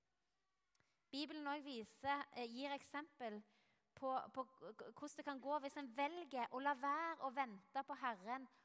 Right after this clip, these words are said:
og begynne å røre i fatet selv. Mange av dere kjenner historien om Abraham. Når Gud kaller Abraham, så sier han at, eh, «I deg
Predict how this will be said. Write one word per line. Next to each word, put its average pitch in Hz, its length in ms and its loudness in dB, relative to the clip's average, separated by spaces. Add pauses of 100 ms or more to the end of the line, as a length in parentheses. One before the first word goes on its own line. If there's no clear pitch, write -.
og 240 120 -6
begynne 269 280 -2
å 233 40 -6
røre 233 400 0
i 269 80 -4
fatet 277 460 -4
selv. 320 340 -2 (3250)
Mange 247 160 -2
av 277 100 2
dere 294 160 -6
kjenner 277 300 -2
historien 269 480 -2
om 240 100 -6
Abraham. 226 680 0 (1000)
Når 233 160 -4
Gud 294 240 -4
kaller 247 560 4
Abraham, 220 600 0
så 247 120 -14
sier 226 300 -2
han 240 160 -4
at, - 180 -10
eh, 220 160 0 (420)
«I 277 140 0
deg 285 400 2